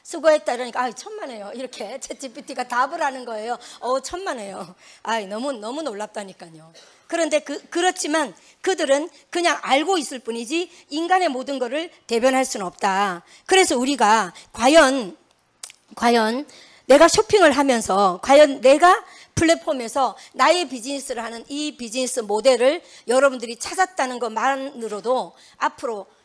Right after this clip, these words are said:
여러분들의 가족이 백 년 이상 안전한 거예요.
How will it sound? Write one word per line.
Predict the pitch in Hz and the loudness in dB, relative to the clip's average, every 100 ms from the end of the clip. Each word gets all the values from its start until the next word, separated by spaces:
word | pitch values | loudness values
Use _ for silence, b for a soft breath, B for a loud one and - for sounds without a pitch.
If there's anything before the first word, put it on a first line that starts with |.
| _ 254 | _ -4
여러분들의 | 294 262 220 220 | -4 -4 -10 -10
가족이 | - 269 208 202 | -8 -8 -8 -8
백 | 262 294 | -6 -4
년 | 320 254 | -4 -6
이상 | 202 220 190 185 _ | -10 -12 -12 -16 _
안전한 | 226 220 262 320 | -14 -10 -10 -12
거예요. | 226 160 156 160 | -14 -18 -20 -20